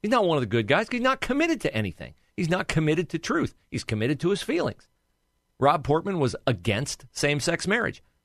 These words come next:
until he was for it. And why did he become for it? Because his son told him he was gay. So for Rob Portman, his whole position on gay marriage changed because he didn't want to have to wrestle personally with what he was afraid his son might face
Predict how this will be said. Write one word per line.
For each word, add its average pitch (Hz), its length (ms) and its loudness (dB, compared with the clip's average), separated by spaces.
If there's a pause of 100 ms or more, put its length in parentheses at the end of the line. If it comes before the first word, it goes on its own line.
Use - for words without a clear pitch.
until 131 280 2
he 160 100 4
was 175 160 0
for - 300 0
it. - 120 -10
And 117 120 0
why 117 160 4
did 123 100 0
he 156 60 4
become 180 280 -2
for - 240 -2
it? - 160 -14 (760)
Because 214 260 0
his 233 140 0
son 285 240 2
told 139 180 2
him 113 80 0
he 107 60 0
was 92 160 -4
gay. 82 240 -2
So 180 180 0
for 190 160 4
Rob 233 340 2
Portman, 175 520 0 (800)
his 214 140 2
whole 277 140 6
position 247 480 0
on 214 140 2
gay 202 220 2
marriage 214 380 0
changed 185 340 0 (320)
because 202 260 4
he 208 80 0
didn't 262 300 2
want 233 240 4
to 214 140 4
have 233 260 2
to 262 180 0
wrestle 247 420 2
personally - 760 0 (420)
with 202 160 0
what 226 200 4
he 226 140 -2
was 254 340 2
afraid 214 640 2
his 175 180 4
son 196 360 0
might 175 260 -2
face - 540 -2